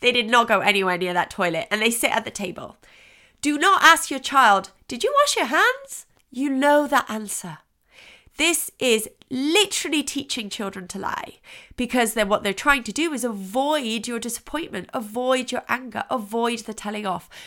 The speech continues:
So what can you do instead? Openly talk about it. You want to breed honesty in your child? Stay honest.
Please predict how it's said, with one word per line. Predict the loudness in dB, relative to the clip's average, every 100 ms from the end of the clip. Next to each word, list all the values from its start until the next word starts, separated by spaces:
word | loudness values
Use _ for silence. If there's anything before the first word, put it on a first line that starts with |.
| -18 -8
So | -2
what | 0 0
can | -2
you | -4
do | -4 -6
instead? | -8 -2 2 2 2 -4 _ _ _ _ _ _ _ _
Openly | 6 6 4 -2 0 2 2 0 -4 _ _
talk | -6 -2 -2 -2
about | -2 0 0 -4
it. | -8 -8 _ _ _ _ _ -10
You | -6
want | 0 2
to |
breed | 2 0 0 0 2
honesty | 4 6 4 -2 -2 -2
in |
your | -2
child? | -4 4 6 8 4 -4 _
Stay | -8 -6 -2 0 2 2 0 -4 -12 _ _
honest. | 2 2 2 -2 -4 -8 -8 -12